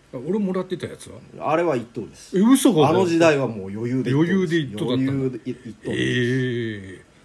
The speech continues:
Speaker 1: ー、なるほど。
Speaker 2: で、それ取らなきゃいけないんで、
Speaker 1: うん。
Speaker 2: あんまり、その動力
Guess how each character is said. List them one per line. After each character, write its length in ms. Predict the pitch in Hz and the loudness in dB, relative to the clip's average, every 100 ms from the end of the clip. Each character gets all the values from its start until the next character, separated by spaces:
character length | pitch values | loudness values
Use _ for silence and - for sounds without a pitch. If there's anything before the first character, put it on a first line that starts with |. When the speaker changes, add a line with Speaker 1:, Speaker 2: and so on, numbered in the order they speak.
| _ | _
Speaker 1:
ー、 40 | 95 | -20
な 40 | |
る 40 | - | -20
ほ 60 | |
ど。 200 | - - - _ _ _ _ _ _ _ _ _ - | -20 -20 -20 _ _ _ _ _ _ _ _ _ -8
Speaker 2:
で、 320 | 165 160 147 | -4 -4 -6
そ 120 | - 170 | -8 -6
れ 100 | 175 | -4
取 100 | 185 | -2
ら 80 | |
な 120 | 196 165 | -2 -4
き 60 | |
ゃ 40 | 139 | -6
い 20 | |
け 140 | 147 | -4
な 100 | 143 | -4
い 60 | 135 | -4
ん 80 | 127 | -4
で、 80 | |
Speaker 1:
う 60 | 139 | -2
ん。 0 | |
Speaker 2:
あ 40 | 131 | -4
ん 140 | 151 | -4
ま 80 | 151 | -6
り、 100 | - 165 | -8 -2
そ 120 | 226 | 0
の 80 | 202 | 4
動 120 | 285 | 2
力 200 | 277 | 2